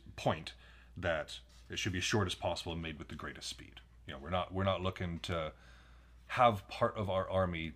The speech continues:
disengaged, because again, that, that kind of goes against Napoleonic tactics, where he's saying you need to be using everything you've got toward the effort. We need to be pointing all of our guns. We need to be putting all of our men towards the, the battle,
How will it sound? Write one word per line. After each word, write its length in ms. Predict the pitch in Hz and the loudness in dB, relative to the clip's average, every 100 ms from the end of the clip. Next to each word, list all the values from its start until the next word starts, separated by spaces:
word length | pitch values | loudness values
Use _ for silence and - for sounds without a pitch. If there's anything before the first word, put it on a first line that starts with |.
| 90 | -2
disengaged, 880 | 113 98 - 92 78 85 73 69 - | -2 -2 -2 -2 -2 -2 -4 -6 -2
because 240 | 98 107 | 2 4
again, 240 | 101 117 107 | 4 4 6
that, 220 | 113 107 | 4 4
that 180 | 104 87 | 0 0
kind 200 | 104 85 | -2 -2
of 160 | 76 - | -4 -4
goes 200 | 95 90 | 0 0
against 320 | 82 90 - | 0 -4 -4
Napoleonic 480 | 92 95 85 80 87 | -4 -2 0 -2 0
tactics, 460 | 147 151 - - - - - - - - | 0 0 -4 -12 -16 -16 -20 -20 -18 -8
where 120 | 82 | 0
he's 140 | 101 | 0
saying 300 | - 92 87 | 2 2 2
you 80 | 87 | 2
need 180 | 90 90 | 0 0
to 60 | - | 0
be 100 | 87 | 0
using 380 | 92 90 87 87 | 2 2 0 -2
everything 420 | 120 107 95 95 82 | 0 2 0 0 -6
you've 160 | 76 | -4
got 240 | 76 69 - - - - | -6 -6 -8 -20 -20 -10
toward 260 | - 110 90 | 2 2 4
the 140 | 87 | 0
effort. 280 | 76 - 69 76 | -2 -6 -12 -8
We 100 | 82 | -4
need 180 | 90 82 | -2 -2
to 60 | |
be 100 | 85 | -4
pointing 480 | - 113 104 90 85 | -2 0 0 0 0
all 220 | 98 117 | 6 6
of 100 | 107 | 6
our 140 | 92 82 | 4 4
guns. 320 | 82 82 78 | 0 -2 -4
We 80 | 80 | -4
need 180 | 80 | -6
to 40 | 78 | -6
be 280 | 80 78 73 - - - | -6 -8 -8 -14 -20 -6
putting 240 | - 85 82 | -2 0 0
all 240 | 107 117 | 4 4
of 100 | 92 | 4
our 120 | 87 | 2
men 300 | 82 78 78 | 0 -2 -4
towards 460 | - 92 85 80 - - - - | -4 -2 -2 -2 -8 -12 -20 -12
the, 280 | - 87 80 85 | -4 -2 -2 -2
the 140 | 98 | 0
battle, 360 | 92 92 85 | 6 6 4